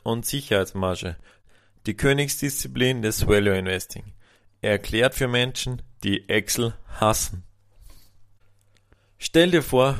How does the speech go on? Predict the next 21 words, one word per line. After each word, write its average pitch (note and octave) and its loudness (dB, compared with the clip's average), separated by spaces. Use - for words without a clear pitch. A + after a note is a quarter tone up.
du A#2+ -4
stehst C#3+ -4
auf A#2+ -6
einem A#2 -2
Flohmarkt, G2 -2
vor B2 2
dir B2 0
ein G2+ -4
altes G#2 -2
Ölgemälde. F#2 -4
Der G#2+ 4
Verkäufer A2+ 2
will G2 -4
zweihundert G#2+ 0
Euro F#2 -2
dafür. F#2 -8
Ist - 2
das G#2 -4
teuer G2+ 2
oder C3+ 6
günstig? G#2+ -4